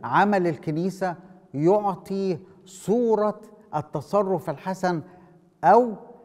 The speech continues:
إعلان الدعوة الإلهية لنا. علشان كده من خلال الكنيسة اللي ربنا بيعطينا لأن نكون واحدا فيه،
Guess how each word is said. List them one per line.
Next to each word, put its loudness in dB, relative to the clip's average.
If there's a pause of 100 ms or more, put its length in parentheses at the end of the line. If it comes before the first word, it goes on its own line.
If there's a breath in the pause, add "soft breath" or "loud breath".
(540)
إعلان 2 (140)
الدعوة 0
الإلهية -6
لنا. -10 (340 soft breath)
علشان -6
كده 0
من 0
خلال 0
الكنيسة -2 (400 soft breath)
اللي 6
ربنا 4
بيعطينا 2
لأن 0
نكون 0 (340)
واحدا 4
فيه، 0